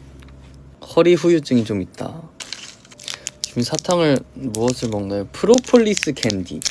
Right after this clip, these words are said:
먹습니다. 먹여줘. 음. 아, 제가 다트처럼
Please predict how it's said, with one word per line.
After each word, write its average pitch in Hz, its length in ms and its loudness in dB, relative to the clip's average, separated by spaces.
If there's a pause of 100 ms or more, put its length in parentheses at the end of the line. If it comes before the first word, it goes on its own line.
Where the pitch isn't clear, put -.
(540)
먹습니다. - 560 -6 (3500)
먹여줘. 123 580 6 (640)
음. 165 1120 -4 (600)
아, 170 720 8 (560)
제가 101 340 -4 (520)
다트처럼 110 680 -4